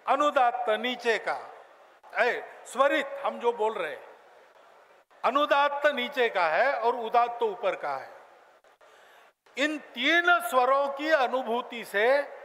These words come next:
सात स्वरों का सप्तक समझ में आया। उस सप्तकों के कारण ग्राम रचना का संगीत आया, ग्राम रचना के कारण हमारे यहाँ ध्रुपद गायन आया।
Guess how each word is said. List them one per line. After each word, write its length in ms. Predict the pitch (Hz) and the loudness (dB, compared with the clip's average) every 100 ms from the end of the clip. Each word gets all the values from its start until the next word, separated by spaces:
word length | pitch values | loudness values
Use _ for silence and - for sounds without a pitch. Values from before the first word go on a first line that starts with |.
| - - - | -20 -20 -20
सात 540 | - - 226 302 302 | -4 0 2 2 -2
स्वरों 400 | - 262 247 269 | -2 2 4 4
का 240 | 262 269 254 | 2 2 2
सप्तक 480 | 254 233 - 277 277 | 2 0 2 0 0
समझ 380 | 214 220 226 | -2 0 -2
में 120 | 208 220 | -2 0
आया। 600 | 185 180 180 226 240 - - - - 233 | 2 2 2 2 -2 -8 -18 -20 -12 -8
उस 300 | 233 - - | -8 -4 0
सप्तकों 600 | 254 - 311 302 302 294 | 0 4 2 4 4 4
के 240 | 269 254 | 2 2
कारण 480 | 254 196 196 254 269 - - - - - - | 2 2 4 2 -2 -10 -18 -20 -20 -20 -6
ग्राम 440 | 180 214 269 294 294 | 0 4 4 4 4
रचना 460 | 269 269 262 254 | 2 0 2 2
का 200 | 254 247 | 2 0
संगीत 500 | 233 220 208 220 214 | 0 -4 -6 -8 -2
आया, 580 | 185 175 180 214 240 - - - - - - | 0 2 2 2 0 -6 -16 -20 -20 -20 -12
ग्राम 420 | 156 185 226 269 285 | -2 2 4 4 2
रचना 480 | 262 - 254 247 | 2 0 2 2
के 220 | 247 247 240 | 2 0 -2
कारण 380 | 214 202 240 | 0 2 2
हमारे 420 | 226 202 214 226 233 | -2 0 0 2 2
यहाँ 180 | 226 | 2
ध्रुपद 500 | 233 190 190 277 277 | 0 -4 0 2 2
गायन 360 | 233 208 208 208 | 2 2 2 0
आया। 320 | 165 151 131 | -2 -4 -8